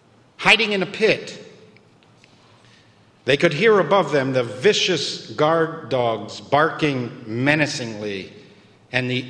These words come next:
S S camp guards growling murderously. On the ten-day dash to the Slovak border, without documents,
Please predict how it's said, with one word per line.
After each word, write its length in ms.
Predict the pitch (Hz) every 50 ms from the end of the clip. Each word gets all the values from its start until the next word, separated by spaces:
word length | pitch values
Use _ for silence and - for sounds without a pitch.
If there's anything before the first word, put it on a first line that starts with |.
| -
S 360 | 147 165 160 - - - - -
S 380 | 147 147 135 - - - -
camp 380 | - - - 170 165 160 151 160 - - - - - - - -
guards 680 | 139 131 127 127 120 110 104 101 - - - - - 104 -
growling 760 | 123 135 147 170 160 151 147 131 123 117 110 107 98 95 92 - - - - - - - - _
murderously. 720 | 90 98 135 147 143 131 113 104 92 - - - - - - - - - - - - - _ _ _ _ _ _ _ _ _ _ _ _ _ _ _ _ _ _ _ _ _ _ _ _ _ _ _ _ _ _ _ _ _ _
On 200 | - 127 139 143
the 80 | 143 147
ten-day 540 | 143 - 151 175 185 190 175 165 165 170 160
dash 340 | 143 147 151 170 175 170 -
to 100 | - -
the 80 | 127
Slovak 540 | 120 - - 160 160 151 156 156 143 - -
border, 680 | 120 127 135 147 170 175 175 175 170 175 - - - - - - - - - _ _ _ _ _ _ _ _ _ _ - _
without 320 | 110 107 113 120 131 123
documents, 800 | 135 135 139 143 139 - 156 156 160 165 156 - - - -